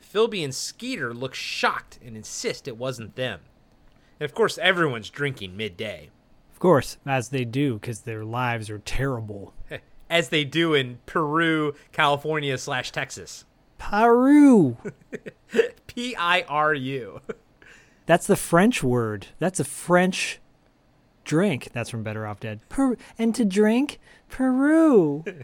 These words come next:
Speaker 1: <laughs> Okay, we gotta discuss this, but give me, hold on one second.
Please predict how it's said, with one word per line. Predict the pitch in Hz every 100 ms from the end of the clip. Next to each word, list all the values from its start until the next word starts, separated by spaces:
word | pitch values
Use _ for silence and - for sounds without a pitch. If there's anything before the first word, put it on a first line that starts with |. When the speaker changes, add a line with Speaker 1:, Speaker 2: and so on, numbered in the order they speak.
| -
Speaker 1:
<laughs> | 165 127 - 131 _ _ _ _ - - _ _ _ 170
Okay, | 175 123 - _
we | 127
gotta | 143 147
discuss | 139 127 139 107 -
this, | 87 -
but | 107 113 120
give | 131
me, | 143 123
hold | 127 131
on | 127
one | 151
second. | 135 101